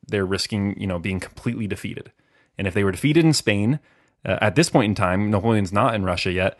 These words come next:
the conflict would be completely over. There would be no fighting. This was the one theater of war that they were maintaining against Napoleon.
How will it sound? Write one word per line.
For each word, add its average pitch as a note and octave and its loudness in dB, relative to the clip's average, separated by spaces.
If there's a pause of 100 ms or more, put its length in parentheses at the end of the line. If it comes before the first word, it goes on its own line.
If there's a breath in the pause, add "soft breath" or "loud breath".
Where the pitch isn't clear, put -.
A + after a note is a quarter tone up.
(160 soft breath)
the - -6
conflict B2 0
would G2+ 0
be G2+ -4
completely A#2+ 0
over. C#3 2
There G2 -2
would G#2 2
be A2+ 4
no A2+ 6
fighting. G2+ 0
This G#2 -2
was G#2+ 4
the G#2+ 6
one A2 4
theater A2 4
of F2+ 0
war F#2+ 4
that F#2+ -2
they G2 -2
were F#2 0
maintaining F#2 -4
against F#2+ -6
Napoleon. F#2+ -6